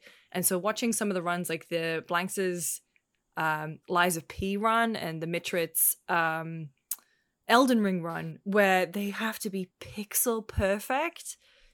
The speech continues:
to execute on these jumps. And it's, and, and it's like,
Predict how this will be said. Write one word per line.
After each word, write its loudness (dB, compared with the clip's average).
to 2
execute -2
on 0
these -4
jumps. 0
And -2
it's, -10
and, -10
and 2
it's -4
like, 2